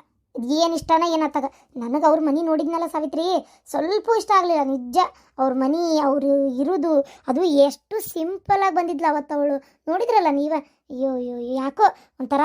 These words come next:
ಸರಿನೇ ಅನ್ಸ್ಲಿಲ್ಲ. ಅದಾದ್ಮೇಲೆ ಈ ಅಶ್ವಿನಿ ಜೊತೆಗ್ ಸೇರಿ ಈಕಿ ಇಷ್ಟ್ ಬಜಾರಿ, ಆಕಿನೂ ಅಷ್ಟ್ ಬಜಾರಿ. ಇಂಥ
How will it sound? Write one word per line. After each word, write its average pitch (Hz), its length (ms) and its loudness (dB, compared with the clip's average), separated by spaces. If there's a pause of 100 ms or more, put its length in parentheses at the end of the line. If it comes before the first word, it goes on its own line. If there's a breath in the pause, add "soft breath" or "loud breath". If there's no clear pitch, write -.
(100)
ಸರಿನೇ 330 320 0
ಅನ್ಸ್ಲಿಲ್ಲ. 370 300 -2
ಅದಾದ್ಮೇಲೆ 370 920 0
ಈ 370 80 0
ಅಶ್ವಿನಿ 381 440 0
ಜೊತೆಗ್ 370 260 -4
ಸೇರಿ 370 300 0
ಈಕಿ 370 220 -4
ಇಷ್ಟ್ 339 140 -6
ಬಜಾರಿ, 294 400 2
ಆಕಿನೂ 370 280 -2
ಅಷ್ಟ್ 381 160 -4
ಬಜಾರಿ. 285 720 0
ಇಂಥ 381 260 -2